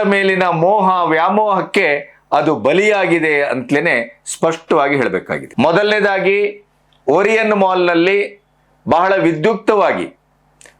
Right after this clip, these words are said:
ವಿಶಾಲವಾದಂಥ ಪ್ರದರ್ಶನ ಮಳಿಗೆಗಳು, ಸ್ಕ್ರೀನ್ಗಳು,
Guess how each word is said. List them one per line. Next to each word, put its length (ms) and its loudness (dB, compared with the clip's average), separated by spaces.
ವಿಶಾಲವಾದಂಥ 1000 0
ಪ್ರದರ್ಶನ 540 0
ಮಳಿಗೆಗಳು, 1000 0
ಸ್ಕ್ರೀನ್ಗಳು, 1040 -2